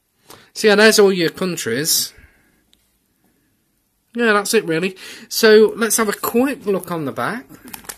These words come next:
Like I say, we're going a cappella with this one. Uh, um, there you see, there's the price, three ninety-nine sticker collection.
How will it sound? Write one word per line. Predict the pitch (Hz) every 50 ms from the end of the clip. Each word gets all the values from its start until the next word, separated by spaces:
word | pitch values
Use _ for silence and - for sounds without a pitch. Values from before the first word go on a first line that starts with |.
| - - - - - - - - - - - - -
Like | 151 147 151 147
I | -
say, | - - 190 185 196 196
we're | 196 139 131
going | 127 127 123 120 131
a | 143 139
cappella | - - 170 170 - 190 196 185 170 175 175 _ _ _ _ _ _ _ _ _ _ - - _ _ _ _ _ _
with | - 170 190
this | 214 190 - -
one. | 165 180 180 165 - - - - - - - _ _ _ - _ - _ - _ _ - _ _ - - - - - -
Uh, | 160 165 151 143 135 143 143 131 135 135 120 - - 143 170 165 156 151 147 127 113 - - 113 110 101 - - - _ - - - - - - - - - - - - - - - - _ - -
um, | 107 98 87 85 85 82 80 73 - - - - _ _ _ _ _ _ _
there | - - 165
you | 170 170 165
see, | - 185 165 147
there's | 151 165 175 170
the | - -
price, | - - 120 117 127 165 190 - - -
three | - 143 127 113 117
ninety-nine | 117 120 120 135 151 160 - 190 180 143 98 92 95 127 160
sticker | 165 - - - - 107 - 104
collection. | - - - 98 92 - - - - 98 101 123 165 180